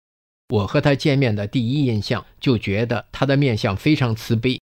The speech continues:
像个佛的面相，怎么都没有坏的感觉。我本来就有非常想了解真相的想法，所以一有机会就和他聊天，一有机会就问他问题，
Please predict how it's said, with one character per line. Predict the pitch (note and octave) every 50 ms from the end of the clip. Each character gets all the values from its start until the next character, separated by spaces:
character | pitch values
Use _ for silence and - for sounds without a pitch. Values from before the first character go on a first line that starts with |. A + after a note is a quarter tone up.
| _ _ _ _ _ _ _ _
像 | - - F3 D3
个 | B2 A2
佛 | - - - G2 G#2 C#3
的 | D3 C#3+
面 | B2+ B2 G#2+ F#2+
相， | F#2+ - B2 G#2+ F#2+ _ _ _ _ _ _ _ _
怎 | - - - F2+ F2+
么 | F2+ G2
都 | - D3+ E3+
没 | E3 E3+
有 | F3 C3
坏 | G#2 - - D3+ A#2
的 | G#2 G#2 F#2+
感 | - - F2 F2+ E2
觉。 | - A2+ A2+ A#2+ - - _ _ _ _ _ _ _ _ _ _ _ _ _ _ _ _
我 | - C#3 E3
本 | D3+ C3+ A2 F2+
来 | F#2 A2+ C#3+
就 | - E3 C#3
有 | A2+ G2
非 | - - D#3+
常 | D3 D3 D3
想 | C#3+ - - G2+ F#2+
了 | F2+ F2+ G#2 C#3
解 | - C3 F#2+
真 | - - C#3+ C#3+
相 | C#3 - C#3+ A2+ G2+
的 | F#2 F2+
想 | - - - G2 B2+ C3+
法， | - G#2 D#2 - - _ _ - - - - - - - - - -
所 | - - - A2+ A#2 B2
以 | A#2 F#2 - - - - -
一 | - F#3 D#3+
有 | B2 G2+ F2 F#2
机 | - - C#3 C#3+
会 | C3+ C#3+ A2+
就 | - - B2+ A2+
和 | A#2 A2 A2
他 | - A#2+
聊 | A2+ A2+ G#2+ G#2+
天， | A#2 - - C3 B2 - - - - - - - _ -
一 | - F#3 E3+ C#3+
有 | A2 F2+ F2 F2+
机 | - - C3 C#3+
会 | - D3 A2 - -
就 | - C#3 C3
问 | B2+ C3 A2+
他 | F#2+ G#2+ A#2+
问 | C3 C3 A2+ G2+
题， | - - G2+ G#2+ - -